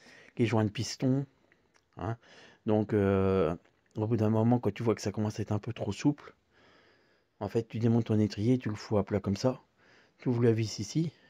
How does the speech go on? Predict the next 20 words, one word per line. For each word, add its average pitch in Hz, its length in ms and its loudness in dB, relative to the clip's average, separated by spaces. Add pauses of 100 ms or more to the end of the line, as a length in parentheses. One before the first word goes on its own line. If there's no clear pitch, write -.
(220)
et, 104 280 4
euh, 101 140 6
tu 101 120 -4
remets 104 200 2
du, 98 500 2 (800)
du 123 80 0
liquide, 120 400 0
euh, 95 760 4 (1040)
liquide 123 320 -4
de 117 140 6
frein, 131 260 2
c'était 123 360 0
type 110 200 -4
V 117 100 2
T 107 140 -2
T, 120 140 -2
là, 110 120 4
le, 98 220 4
le 95 140 2
rouge, 101 380 -4